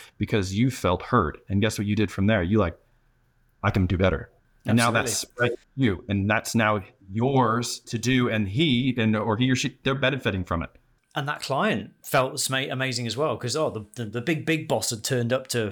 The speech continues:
Speaker 2: have a meeting with them, and they were like, "Oh, well, clearly this relationship's important." And it was that personal connection which grew. I mean, I said that account became one of my biggest accounts, and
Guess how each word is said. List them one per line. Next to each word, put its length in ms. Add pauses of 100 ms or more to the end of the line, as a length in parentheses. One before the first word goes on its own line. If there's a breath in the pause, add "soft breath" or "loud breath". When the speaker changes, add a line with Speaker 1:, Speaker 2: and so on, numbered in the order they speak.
Speaker 2:
have 140
a 60
meeting 340
with 160
them, 340
and 380
they 100
were 80
like, 140
"Oh, 160
well, 100
clearly 240
this 180
relationship's 520
important." 480
And 100
it 20
was 100
that 160
personal 440
connection 640 (480 soft breath)
which 200
grew. 680
I 60
mean, 60
I 40
said 160
that 120
account 240
became 240
one 100
of 60
my 60
biggest 300
accounts, 420
and 220